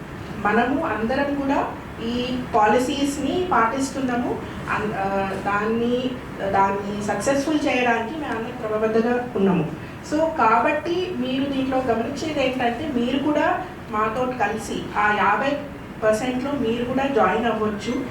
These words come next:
ఆ, మా వైపు నుంచి అందరం కూడా, ఆ, మీ, మిమ్మల్ని ప్రోత్సహించడానికి, మీకు సపోర్ట్ ఇవ్వడానికి సిద్ధంగా ఉన్నాము. ఆ, ఇంకోటి ఏంటంటే, ఇప్పుడు గవర్నమెంట్లో ట్రాన్స్పరెన్సీ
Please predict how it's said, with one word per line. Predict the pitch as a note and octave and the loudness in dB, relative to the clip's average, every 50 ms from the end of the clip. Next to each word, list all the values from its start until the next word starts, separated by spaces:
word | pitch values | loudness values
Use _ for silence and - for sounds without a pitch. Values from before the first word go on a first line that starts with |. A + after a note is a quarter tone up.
| - - - - - - - | -8 -10 -10 -10 -8 -4 -4
ఆ, | - G3 G3 G3 G3 G3 - - - - | -2 -2 0 0 0 -2 -2 -4 -6 -4
మా | G3+ G3+ G#3+ A3 A3+ | -2 0 0 2 0
వైపు | A#3 A#3 A#3 A3+ A#3 - - C#4 C4+ | 0 0 0 0 0 -2 -6 -6 -4
నుంచి | C4 B3+ B3 - - - | -4 -4 -4 -2 0 0
అందరం | - G#3 G3+ G#3 A#3 B3+ C4 C4 C4 | 0 0 0 -2 -2 -2 -2 0 0
కూడా, | C4 B3+ C4 C4 D4+ - - - - - - - - - | 2 2 2 2 2 0 -4 -6 -10 -12 -12 -10 -8 -4
ఆ, | G3+ G3 G3 G3 F#3+ G3 G3 - A3 A3 G#3+ | -2 0 0 0 0 0 -2 -4 -4 -4 -2
మీ, | G#3+ G#3+ A3 A3 A3 G#3+ A3 A3 A3 A3+ - - - - - A3 G#3 | -2 0 2 2 2 2 0 -4 -4 -4 -8 -10 -10 -8 -6 -4 -4
మిమ్మల్ని | G#3 G#3 G#3+ G#3+ A3 A3 G#3+ G#3+ | -2 0 0 2 2 2 0 0
ప్రోత్సహించడానికి, | G#3 G3+ G#3 A3 A3 - A#3+ A#3 A#3+ - C4 A#3+ A#3 A3+ A3 A3 A3 A#3 A3+ A3 | 0 0 0 0 0 0 0 -2 -2 0 0 0 0 0 0 -2 -4 -4 -4 -4
మీకు | G#3+ G#3+ G#3+ G#3 - - G#3+ G#3 | -4 -4 -6 -6 -4 -4 -4 -2
సపోర్ట్ | A3 G#3 - B3+ B3 B3+ | -2 0 0 0 2 2
ఇవ్వడానికి | B3 A#3 A#3 A#3 A3 G#3+ G#3+ G#3+ G#3+ A3+ A3 A3 G#3+ G#3+ | 2 2 2 2 0 0 -2 -2 -4 -4 -4 -4 -4 -4
సిద్ధంగా | G#3 - - - - B3 C4+ C4+ C4 | -4 -6 -6 -4 -2 0 2 2 2
ఉన్నాము. | B3+ A#3 A3 A3 G#3+ G#3 G3+ G#3 G3+ - - - - - - - - - G3 | 2 2 0 -2 -2 -4 -4 -4 -6 -6 -8 -8 -8 -8 -10 -10 -8 -6 -4
ఆ, | G#3 G#3 G#3 G#3 - - - - A3+ C4 | -4 -4 -2 -4 -4 -4 -4 -4 -4 -2
ఇంకోటి | D4 - G4 F#4+ F#4+ E4 | 0 0 2 2 2 2
ఏంటంటే, | D4 D4 D4 D4 C4+ C4 C4 C4 D#4 E4+ E4+ E4 - - | 0 0 0 0 -2 -2 -2 -4 -4 -4 -4 -4 -4 -6
ఇప్పుడు | B3 - - C4+ | -6 -4 -2 -2
గవర్నమెంట్లో | C4 C4 G#3+ G#3 G#3 A#3 A#3+ C#4 D#4+ D#4+ - D4+ D4 D4 D4 D4+ E4 - - - - - - - | 0 2 2 2 2 2 0 0 0 0 0 0 2 4 4 4 2 -2 -6 -12 -12 -12 -6 0
ట్రాన్స్పరెన్సీ | A3+ - B3+ B3+ - - - C#4+ C#4 C#4 C#4 C4+ D4 C#4+ | 2 2 2 2 0 -2 -2 -2 0 0 0 0 0 0